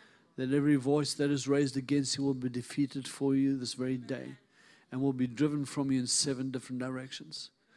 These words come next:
Release the anointing of the Holy Spirit on you right now in Jesus' name and on your wife. And Father, I just release now the ability for them to conceive and expand their family, Lord, in the name of Jesus.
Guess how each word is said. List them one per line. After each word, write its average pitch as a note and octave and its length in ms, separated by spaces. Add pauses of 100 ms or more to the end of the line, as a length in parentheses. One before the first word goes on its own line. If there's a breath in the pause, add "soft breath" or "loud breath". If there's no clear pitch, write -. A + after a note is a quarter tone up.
(420 loud breath)
Release C#3+ 300
the D3 140
anointing D3 320
of D3 60
the C#3+ 80
Holy D3+ 220
Spirit C#3+ 300
on C#3+ 140
you C3+ 120
right C3 220
now B2+ 140
in B2+ 180
Jesus' C3 480
name B2 180
and B2 100
on B2 120
your B2 120
wife. B2 300
And B2 100
Father, C#3+ 260
I C3+ 80
just B2+ 260
release C3+ 320
now C3 160
the C3 120
ability B2+ 420
for B2 180
them B2+ 160
to C3 80
conceive C3 580 (360 loud breath)
and B2 100
expand C3+ 480
their B2 100
family, A#2+ 440
Lord, B2 220
in A#2+ 140
the A#2+ 160
name B2 140
of A#2+ 80
Jesus. - 520